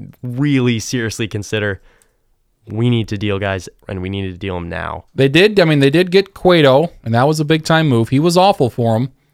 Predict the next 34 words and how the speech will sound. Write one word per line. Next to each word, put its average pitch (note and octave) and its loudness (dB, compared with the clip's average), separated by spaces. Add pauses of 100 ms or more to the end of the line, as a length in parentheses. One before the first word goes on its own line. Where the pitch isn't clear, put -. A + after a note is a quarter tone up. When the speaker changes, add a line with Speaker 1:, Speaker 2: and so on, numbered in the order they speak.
(460)
Speaker 2:
uh, A2+ 0
in A#2 2
the B2 4
regular C#3+ 4
season, A#2+ 0
good C3 2
in D#3 0
the C#3 -2
playoffs. A#2+ 2
That A#2+ 2
was C3+ 0
a D#3+ 0
big E3 0
time E3+ 2
move, C#3 6
and C#3 4
he, C#3+ 2
and C#3 4
they D3 4
knew F#3 4
this D3+ 0
was C#3+ 0
just C#3+ -2
a, A#2+ 2 (640)
"We're B2 -2
gonna C#3 0
get C#3 0 (380)
twelve C#3+ 2
starts D#3 0
from A#2+ -2
'em. A2+ -2
That's A#2 -2
it, C3 0
Speaker 1:
Mm-hmm. A2+ -4